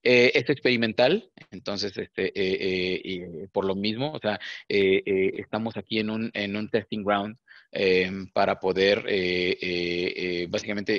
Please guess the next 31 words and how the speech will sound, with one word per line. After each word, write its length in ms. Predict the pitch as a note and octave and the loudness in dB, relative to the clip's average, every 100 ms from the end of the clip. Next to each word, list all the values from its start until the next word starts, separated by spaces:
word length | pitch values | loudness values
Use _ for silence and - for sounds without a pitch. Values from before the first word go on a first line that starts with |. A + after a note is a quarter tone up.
| G#2 | -2
eh, 360 | G2 - - - | -4 -8 -12 -16
eh, 140 | - D#2 | -16 -16
buscar, 1120 | G2 - A2 A2 A#2 A2+ _ B2+ B2 B2 A#2 - _ _ - | -16 -16 -14 -6 -4 -4 _ 2 2 2 -4 -14 _ _ -2
eh, 160 | A2+ | 0
nuevas 300 | A2 A#2 A#2+ - | 2 2 0 0
formas 280 | A#2 A2 G#2 | 0 0 -2
de 80 | |
crear 360 | - G2+ G2 G#2 | 0 2 2 0
conocimiento 500 | A2+ G2+ G2 F#2+ G2+ | -4 -6 -6 -6 -8
escondido. 500 | - G2+ A2 A#2+ D#3+ _ _ _ _ _ _ _ _ _ _ - - - - - | -10 -2 0 0 -2 _ _ _ _ _ _ _ _ _ _ -20 -20 -20 -16 0
Eh, 380 | G#2+ G#2 G#2 - | 4 6 6 6
hay 100 | C#3 | 2
poco 240 | D3+ D3 | 2 2
governance, 760 | A#2+ B2 B2+ C#3+ F3+ A3+ - - - | 4 6 6 2 -2 -6 -8 -8 -2
eh, 440 | G#2+ G2+ G2+ G2 | 2 4 4 2
eh, 260 | A2+ G2 F#2+ | 2 2 2
¿por 180 | G#2 G2 | 0 0
qué? 180 | B2+ | 0
Porque, 260 | D3+ G#2+ G2 | 0 -4 -6
pues, 160 | G2 F#2 | -4 -2
ba-, 160 | G2 | 0
básicamente, 420 | G#2+ A#2 A2+ A2 - | 0 -2 -4 -6 -4
pues, 220 | A2 F#2+ - | -2 -2 -4
tenemos 460 | G2+ G2+ G#2+ - | -4 -4 -4 -2
todos 180 | - A2 | 2 4
los 120 | G#2 | 4
datos, 440 | G2+ G#2+ A#2 G#2+ - | 2 0 -2 -4 -4
eh, 200 | G2 F#2 | -2 -2
eh, 260 | F2+ F#2 F2+ | -4 -6 -6
transaccionales 580 | G2+ F#2+ F#2+ F#2+ G#2 G2 | -10 -12 -10 -8 -8 -8
aquí. 320 | F2 A#2+ | -8 -10